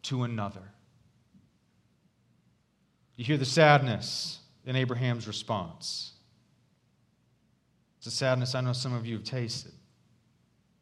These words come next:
And we're three chapters into this Abraham story, but these are actually the first recorded words that Abraham speaks to God.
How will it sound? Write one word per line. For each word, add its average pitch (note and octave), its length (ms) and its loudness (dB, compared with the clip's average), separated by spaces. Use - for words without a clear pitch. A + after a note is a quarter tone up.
And B2 60 -6
we're B2 80 0
three D3+ 240 4
chapters F3+ 500 6
into D#3 320 2
this B2+ 200 0
Abraham C#3+ 580 2
story, G#2+ 720 -4
but B2+ 140 -4
these F3+ 220 6
are A3 140 4
actually D#3+ 440 4
the B2+ 100 2
first E3 500 2
recorded C#3+ 480 2
words A#2 440 0
that A#2 100 -4
Abraham A#2 480 -2
speaks G#2+ 400 -6
to A2 80 -6
God. F2+ 320 -8